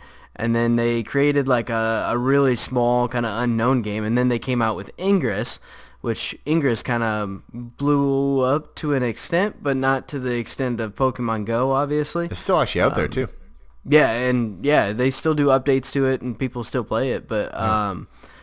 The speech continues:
Speaker 1: basically after that, they went into Pokemon Go. Pokemon Go was, like, their third or fourth game, I think. Um, and obviously Pokemon Go, that, that, that's a gold mine in itself just by having Pokemon on any game you put out. I mean, you're going to make money.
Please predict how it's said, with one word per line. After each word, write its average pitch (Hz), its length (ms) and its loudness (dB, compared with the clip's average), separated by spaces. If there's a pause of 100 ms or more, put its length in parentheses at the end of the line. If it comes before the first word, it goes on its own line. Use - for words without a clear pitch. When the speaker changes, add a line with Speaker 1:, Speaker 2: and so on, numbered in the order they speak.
(140)
Speaker 1:
basically 151 420 4
after 127 260 2
that, 135 220 0
they 117 80 0
went 120 200 0
into 113 1200 -2
Pokemon 117 440 -4
Go. 107 200 -4
Pokemon 117 460 -4
Go 101 160 -4
was, 104 180 -6
like, 95 180 -8 (240)
their 107 140 -6
third 113 300 -4
or 104 100 -2
fourth 113 360 -6
game, 95 280 -8
I 82 100 -10
think. 85 280 -14 (480)
Um, 95 600 -6 (160)
and 107 540 -4
obviously 107 580 -2
Pokemon 107 520 -4
Go, 110 520 -2 (140)
that, - 380 -6
that, 135 160 -2 (100)
that's 143 340 -2
a 123 60 -4
gold 127 480 2
mine 101 320 0
in 98 100 -6
itself 98 460 -4
just 110 160 -10
by 117 120 0
having 104 300 -6
Pokemon 110 580 0
on 98 140 -2
any 117 280 -4
game 98 260 -8
you 95 80 -8
put 104 220 -2
out. 90 340 0
I 92 80 -6
mean, 95 200 -8
you're 104 100 -6
going 104 340 -2
to 92 80 -8
make 98 220 -6
money. 92 340 -6